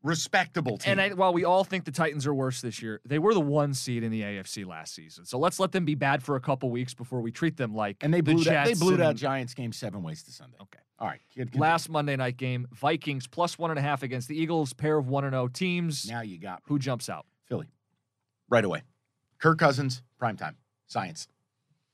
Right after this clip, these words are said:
Speaker 1: Lock it up. Hajj Badilla. That's it. Cousins, no, no. Cousins at one o'clock. Cousins at four o'clock. Go for it. Kirk Cousins, primetime. You did the Danny Jones splits. Do 'em for Cousins.
Speaker 2: Right.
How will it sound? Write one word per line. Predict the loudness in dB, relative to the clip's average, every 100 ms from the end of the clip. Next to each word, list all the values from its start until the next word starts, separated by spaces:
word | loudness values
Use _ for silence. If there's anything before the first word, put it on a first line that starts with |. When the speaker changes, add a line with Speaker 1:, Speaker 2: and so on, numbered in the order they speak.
| _ _
Speaker 1:
Lock | -4 -4
it | -4
up. | -6 -12 _ _
Hajj | -4 -4
Badilla. | -4 -6 -8 -16 _ _ _ _ _ _
That's | -2 -2
it. | -4 -8 _ _ _ _ _ _ -2
Cousins, | 0 0 -2 0
no, | 2
no. | 2 0
Cousins | 0 2 2 -2
at |
one | -2 -4
o'clock. | -6 -8 -6
Cousins | -6 -6 -8 -10
at |
four | -12 -6 -6
o'clock. | -2 0 0 -4 _ _ _ _ _ _ _ _ _ _ _ _ 4
Go | 4 6
for | 2 2 2
it. | -2 _ _ _ _ _
Kirk | 0 2
Cousins, | 4 2 2 0
primetime. | 0 0 -2 -8
You | -12
did | -12 -10
the | -6
Danny | -2 -2
Jones | -2 -4 -4 -8
splits. | -4 -4 -4 -12 -18 _ _ _ _ _ _
Do | 2 2
'em |
for | 2 0
Cousins. | 2 0 -6 -14
Speaker 2:
Right. | -14 -14